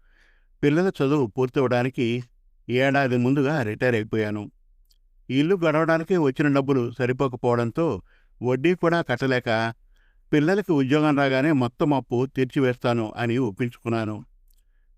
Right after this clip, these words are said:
చదువులు పూర్తి కాగానే పిల్లలిద్దరూ అమెరికాలో ఉద్యోగం అంటూ వెళ్ళిపోయారు. ఆ తర్వాత ఒక ఆరు నెలల్లో వాళ్ళు ఇంటి మీద అప్పు తీర్చివేసి తర్వాత నుంచి మా సంగతి మర్చిపోయారు. తర్వాత తెలిసింది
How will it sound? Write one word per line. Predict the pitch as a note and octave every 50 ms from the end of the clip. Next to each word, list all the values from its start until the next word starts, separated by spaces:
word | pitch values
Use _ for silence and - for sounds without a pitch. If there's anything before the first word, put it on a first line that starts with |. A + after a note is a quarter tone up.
| _ _ _ - -
చదువులు | C#3+ C#3 D3+ G3+ G#3+ G#3
పూర్తి | F#3 - D#3 C#3 - D#3+
కాగానే | D3+ D3+ C#3 C3 C3 C3 D#3 E3 C#3+
పిల్లలిద్దరూ | - B2+ B2 C3 C#3 C3+ C3 A2+ B2+ C3 D#3 E3 C3 F#2+ - _ _ _ _ _ _ -
అమెరికాలో | G#2+ A#2+ C3+ D3+ E3+ D#3+ - E3+ E3+ F3 E3 C#3
ఉద్యోగం | A#2+ G#2 C3+ C#3 C3 A#2+
అంటూ | A#2+ A#2 G#2 - C#3+
వెళ్ళిపోయారు. | C3 A2 A#2 B2 C3 A#2+ A2+ A2+ A2+ G#2+ G#2+ G#2+ - _ _ _ _ _ _ _ _ _ _ -
ఆ | B2 C#3 D3 C#3+
తర్వాత | C3+ - C#3 C3+ D3+ F#3 G3+ F3
ఒక | G3 E3+ D3+ B2+ C#3+
ఆరు | A#2+ G#2+ - A#2 B2 B2+ C3+ C3
నెలల్లో | C3 C3 B2+ C3 C#3+ D#3+ F3+ F3+ C#3+ B2
వాళ్ళు | B2+ B2 B2 C3 C3+ A#2+ A2+ B2 C3+ - _ _ _ _ _ _ _ -
ఇంటి | A#2+ C#3 D3 C3+ G#3
మీద | F3+ G3 G3+ F3+ E3+
అప్పు | C3+ B2+ - D#3
తీర్చివేసి | C#3 - C3+ C3 C3 - D3+ C3+ C3 B2 A#2+ - E3+ A#2+ A2 A#2 C3+ - _ _ _ _ _ _ _ _ _ _
తర్వాత | C3 C3 C#3 D#3+ F3 E3 - D#3+
నుంచి | D3 C#3+ C3+ - F#3+ E3
మా | C3+ B2+ B2 A#2+
సంగతి | A#2+ - - A#2+ A#2+ C#3+ D3 - B2 G2 -
మర్చిపోయారు. | - A2 A2+ - - C3 B2 C3 A#2+ A#2 A2+ G#2 G#2 G2+ - _ _ _ _ _ _ _ _ _ - _ _ _ _ _ -
తర్వాత | C3+ C#3+ D#3 D#3+ D#3 D3+ -
తెలిసింది | C3 C#3 D#3 - C#3+ B2 A#2+ - - B2 A#2 A2 G#2+ A2